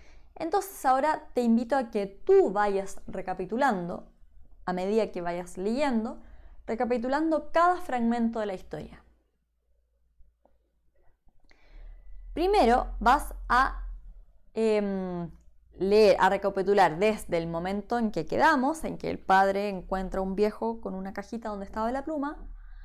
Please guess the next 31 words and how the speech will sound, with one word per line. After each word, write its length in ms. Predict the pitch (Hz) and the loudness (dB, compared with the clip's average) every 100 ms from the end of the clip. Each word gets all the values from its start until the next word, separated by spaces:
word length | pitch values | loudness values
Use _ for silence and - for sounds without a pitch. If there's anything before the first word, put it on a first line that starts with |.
| - - - | -16 -14 2
hasta 580 | 381 392 - 254 302 - | 2 2 0 2 2 2
la 220 | 233 233 | 0 2
página 580 | 285 294 - 269 254 233 | 2 0 -2 0 0 0
cuatro, 600 | 339 381 381 427 494 _ _ _ _ _ _ _ _ _ _ _ | 2 2 -2 -10 -10 _ _ _ _ _ _ _ _ _ _ _
la 200 | - 247 | -6 -4
frase 600 | 240 - 320 320 311 - - | -2 -2 -2 0 0 0 0
antes 520 | 403 403 392 403 - | 2 2 -4 -8 -6
de 200 | 247 240 | -2 2
la 260 | 277 285 302 | 4 4 0
imagen, 600 | - 240 220 170 - - - - | 0 2 4 2 -6 -14 -12 -4
antes 280 | 320 320 | -2 -2
de 120 | 302 247 | -4 -4
que 80 | |
aparezca 400 | 226 208 208 - | -4 -4 -4 -4
la 80 | 190 | -4
imagen. 400 | 180 160 180 - - - - - - - - - | -4 -6 -10 -18 -20 -20 -20 -20 -20 -20 -18 -8
La 100 | 196 | -4
frase 280 | 214 226 233 | -2 -2 -2
dice, 400 | 262 277 320 302 | -4 -4 -6 -4
"Es 320 | - 277 277 | 2 2 2
una 240 | 254 233 214 | -2 0 0
princesa 720 | 202 208 214 214 220 - 320 330 | -4 -6 -8 -10 -10 -10 -10 -8
de, 360 | 226 208 - _ - | -6 -6 -8 _ -6
o-, 260 | 262 262 - | -4 -4 -4
del 220 | 190 202 | -4 -2
otro 300 | 254 254 240 | -4 -4 -4
lado 320 | 190 196 208 | 0 2 2
de 100 | 208 | 0
los 140 | 170 | -4
siete 280 | - 196 185 | -8 -10 -8
mares". 500 | 170 - - - - | -8 -8 -10 -18 -20